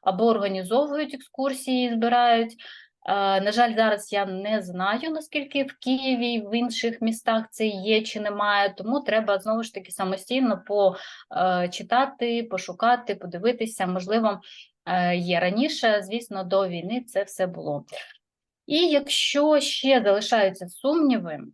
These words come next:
да, то, звісно, всю цю інформацію, яку ми зібрали на попередніх кроках, з нею ми рухаємося на профорієнтаційну консультацію. Тобто...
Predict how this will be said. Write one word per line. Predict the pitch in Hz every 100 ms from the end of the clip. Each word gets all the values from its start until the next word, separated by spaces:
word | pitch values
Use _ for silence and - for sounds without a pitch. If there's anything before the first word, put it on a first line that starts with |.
| _ _
да, | 185 220 247 240 -
то, | 214 226 214 202
звісно, | 185 - 185 262 254 185
всю | 180 285 311
цю | 262
інформацію, | 233 220 208 202 196 180 165
яку | 165 202 - 247 247
ми | 202 226 226
зібрали | 175 180 185 208 196 190
на | 247 233 202
попередніх | 175 190 175 165 190 -
кроках, | 247 302 349 427 - - - -
з | 185 220
нею | 226 233 302 359 403 - _
ми | 226 311
рухаємося | 269 269 247 214 202 196 202 190 185 175
на | 196 220 247
профорієнтаційну | 254 233 226 175 180 - 196 185
консультацію. | 180 180 170 180 170 170 170 170 - -
Тобто... | 196 185 - 160